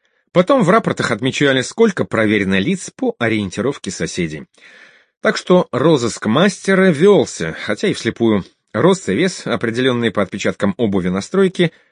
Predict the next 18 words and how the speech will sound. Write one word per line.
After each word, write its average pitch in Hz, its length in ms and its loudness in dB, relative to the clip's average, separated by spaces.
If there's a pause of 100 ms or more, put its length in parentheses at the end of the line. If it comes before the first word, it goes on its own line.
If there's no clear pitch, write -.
(180)
вряд 127 360 -2
ли 117 100 0
могли 98 280 2
оказать 87 580 -2
серьёзную 82 600 -6
помощь. - 340 -12 (800)
Тем 170 160 0
более, 160 160 4
что - 160 -4
в - 80 -12
последнее 92 460 0
время 180 240 2
мастер 170 500 -2
почти - 380 -4
не 147 220 -2
появлялся 110 680 0
без 95 260 -4
спутников. 101 600 -6